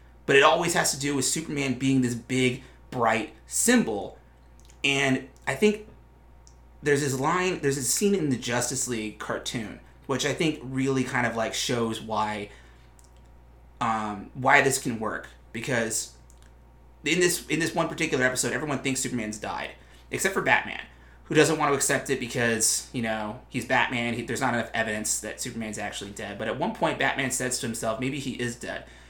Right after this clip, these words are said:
and is standing at his grave. And he says, "I have, I've never had anything but respect for you.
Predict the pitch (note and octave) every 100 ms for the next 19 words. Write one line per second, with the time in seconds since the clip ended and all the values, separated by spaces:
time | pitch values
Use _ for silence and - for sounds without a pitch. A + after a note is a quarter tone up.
0 | - - - D3 C3+ C3+ A2 G#2 G#2+ G2+
1 | F2+ - - - - - - A#2+ A#2+ B2
2 | A#2+ A#2 B2 B2 A#2 B2 C#3 C3+ C3 C3
3 | A#2+ A#2+ A#2 A#2 A2+ G#2+ - A#2 G#2 -
4 | E2 D2 C3